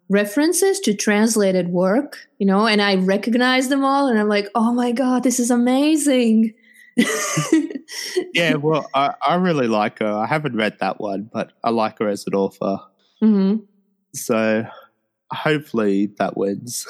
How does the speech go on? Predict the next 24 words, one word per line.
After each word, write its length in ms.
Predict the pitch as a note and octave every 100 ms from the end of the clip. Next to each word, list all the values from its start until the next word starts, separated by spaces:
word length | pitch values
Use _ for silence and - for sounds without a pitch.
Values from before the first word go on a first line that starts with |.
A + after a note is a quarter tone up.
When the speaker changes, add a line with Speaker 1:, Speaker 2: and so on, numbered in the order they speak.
| - -
Speaker 2:
<laughs> 80 |
That's 400 | C3+ C#3 D3 D3
the 60 | D3
Speaker 1:
You 40 |
Speaker 2:
one 120 | C3 A2+
I'm 80 | G#2
Speaker 1:
should, 60 |
you 60 | A2
Speaker 2:
rooting 220 | G#2 G#2 A#2
Speaker 1:
should 60 | -
Speaker 2:
for 120 | G#2+
Speaker 1:
read 200 | G#2+ A2+
Speaker 2:
anyway. 220 | G3+ G3
Speaker 1:
it. 40 | G#3+
You 60 | B3+
should 180 | B3
read 280 | G3+ A3 A3+
it, 220 | F#3 F#3+
even 300 | - G#3 G#3 G3+
though 160 | G3+
it's 220 | G3 F#3+
not 180 | G3+ F#3+
a 60 | F#3+
translation. 960 | - F3+ F#3 F3+ F3+ G3+ B3+ C4 D4